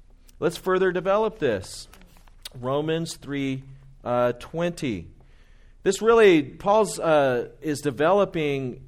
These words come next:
is really trying to answer a, a problem in this passage, and that is, how is it that God can be just?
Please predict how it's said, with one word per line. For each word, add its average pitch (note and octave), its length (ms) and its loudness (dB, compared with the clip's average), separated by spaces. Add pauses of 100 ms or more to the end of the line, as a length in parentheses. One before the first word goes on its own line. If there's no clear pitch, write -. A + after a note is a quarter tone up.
(300)
is C#3+ 180 -6
really F#3+ 200 2
trying E3+ 240 -2
to - 140 -6
answer D3 580 -2
a, B2 240 -6
a B2 80 -6
problem D3+ 720 -2
in A2+ 80 -6
this C3 180 -6
passage, D3 580 -8
and C#3 80 -8
that F3+ 140 -2
is, E3 340 -4 (440)
how A3 320 4
is G#3 240 8
it E3+ 160 2
that B2+ 160 -2
God E3+ 340 2
can E3 180 -6
be A#2+ 220 -6
just? C#3 960 -2